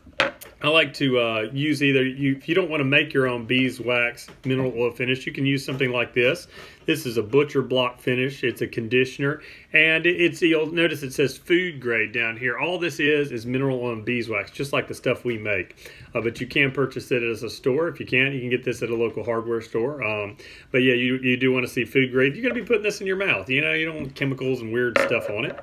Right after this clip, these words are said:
Or if you don't have that, can't find that, you can just use standard mineral oil. You can buy this for, like, ninety-nine cents at Walmart, and that'll put you another kinda coat of finish on there, and it, it seeps in. You're kinda treating this like you would a cutting board almost.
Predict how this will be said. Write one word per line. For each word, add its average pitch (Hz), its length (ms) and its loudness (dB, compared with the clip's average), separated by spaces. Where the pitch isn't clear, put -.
Or 233 320 6
if 170 100 -2
you 202 80 2
don't 233 160 2
have 214 160 6
that, 226 140 0
can't 208 200 4
find 202 160 2
that, 247 140 2
you 196 60 -4
can 247 100 0
just 240 240 -4
use 175 160 2
standard 180 320 2
mineral 135 340 2
oil. 104 160 -2
You 113 60 0
can 156 120 -2
buy 135 140 4
this 151 120 -4
for, 110 80 -6
like, 98 120 -6
ninety-nine 139 540 0
cents 135 400 -4
at 123 300 -2
Walmart, 110 580 -4
and 104 400 0
that'll 120 380 0
put 135 180 0
you 123 60 2
another 117 340 0
kinda 107 300 -2
coat 139 280 2
of 113 100 -4
finish 131 340 0
on 123 80 -2
there, 127 220 2
and 107 80 -2
it, 104 180 -6
it 113 100 -10
seeps 143 220 -4
in. 156 180 0
You're 196 120 2
kinda 240 240 2
treating 220 340 2
this 185 220 2
like 180 180 0
you 185 80 0
would 175 160 4
a - 40 0
cutting 185 340 2
board 95 320 -2
almost. - 320 -4